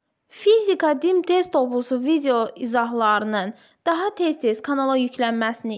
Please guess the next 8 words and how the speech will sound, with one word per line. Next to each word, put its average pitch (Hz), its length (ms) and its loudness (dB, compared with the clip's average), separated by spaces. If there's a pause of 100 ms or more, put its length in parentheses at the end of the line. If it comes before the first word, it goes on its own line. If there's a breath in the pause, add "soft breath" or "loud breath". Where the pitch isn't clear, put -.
istəyirsinizsə, 349 1040 -2 (520 loud breath)
videonu 285 680 2
bəyənməyi 233 640 0 (220)
unutmayın. 220 880 -2 (680)
Kanala 311 460 2 (140)
abunə 233 260 0 (140)
olaraq 381 500 0 (180)
yeni 262 280 2